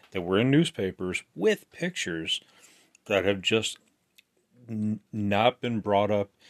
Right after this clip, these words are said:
in present day. It's just been sitting in these newspapers for a hundred years or more.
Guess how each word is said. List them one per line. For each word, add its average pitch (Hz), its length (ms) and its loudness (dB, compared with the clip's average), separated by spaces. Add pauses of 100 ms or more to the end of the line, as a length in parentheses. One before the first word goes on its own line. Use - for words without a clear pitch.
(300)
in 95 200 -12
present 90 480 -4
day. 78 280 -6 (600)
It's 90 140 -10
just - 200 -10
been 92 100 -10
sitting 107 340 -2
in 101 80 -2
these 95 180 -4
newspapers 92 840 -4 (560)
for 82 380 -2 (680)
a - 100 -18
hundred 101 280 0
years 104 240 4
or 90 60 -4
more. 80 320 -6